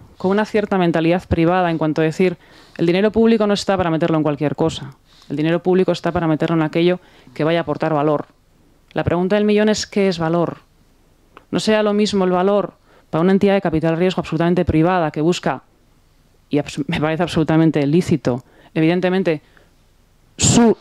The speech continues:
rentabilidad, que el valor que yo pueda ver en, yo y evidentemente todo el equipo de spri y todo el equipo de gobierno, de aportar tracción, empleo, futuro, etcétera, ¿no? Entonces, por eso a lo mejor lo que a día de hoy no estamos encontrando es que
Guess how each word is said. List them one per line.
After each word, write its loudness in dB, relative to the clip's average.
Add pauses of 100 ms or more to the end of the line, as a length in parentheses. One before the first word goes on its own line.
rentabilidad, 0 (920)
que 0
el 0
valor 0
que -4
yo 2
pueda 0
ver 0
en, 0 (280)
yo -2
y -6
evidentemente -2
todo -4
el -2
equipo -6
de -4
spri -6 (240)
y -20
todo -4
el 0
equipo -2
de 0
gobierno, -2 (280)
de -4
aportar -6 (880)
tracción, 0 (220)
empleo, 0 (160)
futuro, -2 (200)
etcétera, -8
¿no? -8 (540)
Entonces, 0
por 0
eso -2
a 0
lo 2
mejor 0
lo 0
que -2
a -2
día 0
de 0
hoy 2
no 2
estamos -2
encontrando 0
es 0
que -4